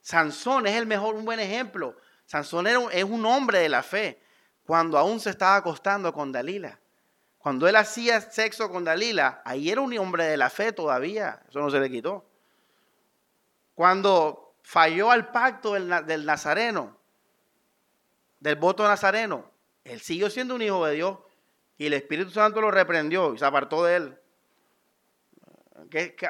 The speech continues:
oh, la gente dice, "No, le-, ahí predica, el Espíritu Santo se va". No, cabezón, ahí está hablando de la fuerza que tenía, se le fue la fuerza. Porque ese fue el pacto que hicieron.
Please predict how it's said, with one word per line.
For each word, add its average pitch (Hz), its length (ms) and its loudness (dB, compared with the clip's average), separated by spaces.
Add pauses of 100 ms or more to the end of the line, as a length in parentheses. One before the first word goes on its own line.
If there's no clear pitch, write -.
(120)
oh, 160 180 0
la 143 200 2
gente 139 260 -4
dice, 180 240 -2
"No, 180 220 -2
le-, 147 240 -4
ahí 147 220 -6
predica, 160 580 -2
el 120 120 -12
Espíritu 147 480 -6
Santo 185 300 -2
se 170 120 -4
va". 165 260 4 (280)
No, 139 300 2
cabezón, 123 440 -2
ahí 151 60 0
está 151 120 0
hablando 165 340 2
de 170 80 4
la 127 140 4
fuerza 165 400 2
que 151 120 -2
tenía, 156 340 -2
se 156 80 -6
le 131 100 -6
fue 135 140 -4
la 165 100 6
fuerza. 202 560 0 (480)
Porque 143 300 -2
ese 160 140 4
fue 190 160 2
el 190 80 0
pacto 226 360 4
que 220 80 -2
hicieron. 240 500 4